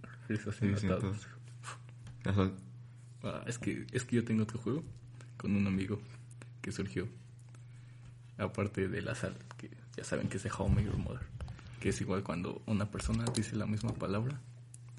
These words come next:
Speaker 1: pues se hace como si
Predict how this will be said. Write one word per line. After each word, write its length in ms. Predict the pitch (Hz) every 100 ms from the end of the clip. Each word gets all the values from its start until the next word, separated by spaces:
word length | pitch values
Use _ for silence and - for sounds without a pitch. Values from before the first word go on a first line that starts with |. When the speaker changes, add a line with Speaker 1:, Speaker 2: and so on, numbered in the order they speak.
| - - - - -
Speaker 1:
pues 400 | - - - - - - - - -
se 340 | - - 101 -
hace 260 | 101 110 104
como 320 | 95 101 - -
si 400 | - - 95